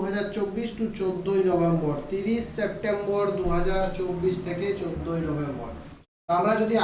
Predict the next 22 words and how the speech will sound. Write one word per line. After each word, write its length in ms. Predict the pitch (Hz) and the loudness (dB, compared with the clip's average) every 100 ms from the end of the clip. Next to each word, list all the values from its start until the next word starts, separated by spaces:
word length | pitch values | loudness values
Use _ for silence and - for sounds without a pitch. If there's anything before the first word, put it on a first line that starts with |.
| 202 | 2
আগস্ট 320 | 185 226 233 226 | 2 2 2 0
মাসটা 320 | 220 214 214 226 196 | 0 0 0 0 2
ধরে 140 | 202 220 | 2 0
নিচ্ছি, 340 | 214 - 233 233 226 - - - _ _ _ _ _ _ | -2 -6 -4 -4 -6 -12 -20 -20 _ _ _ _ _ _
আগস্টের 480 | 170 190 208 226 226 | -4 -2 -2 0 0
পনেরো 280 | 220 214 220 220 | 0 0 0 2
দিন 100 | 226 208 | 2 4
ধরে 140 | 208 208 | 4 4
নিচ্ছি, 300 | 196 - 233 294 - - - _ _ _ _ _ _ _ _ _ _ _ - | 2 -2 -6 -6 -10 -16 -20 _ _ _ _ _ _ _ _ _ _ _ -6
তোমাদের 300 | 180 214 226 - | 0 2 2 2
হাতে 200 | 185 233 220 | 0 0 2
সময় 220 | 220 220 | 2 4
পাবে 180 | 220 233 233 202 | 2 4 2 4
মাত্র 300 | 185 - 220 220 | 2 0 0 0
কিন্তু 320 | 226 220 - 233 294 - - - - - | 2 2 2 -2 -2 -6 -12 -16 -14 0
পঁয়তাল্লিশ 600 | 196 202 214 214 208 220 190 | 2 4 4 4 2 2 2
দিন 100 | 208 180 | 2 2
সময় 240 | 175 165 - | 2 2 0
পাবে, 180 | - - - | -2 -4 -2
ঠিক 140 | 190 226 | 2 2
আছে? 140 | 226 170 151 | 2 0 -2
আমরা 200 | 175 | 0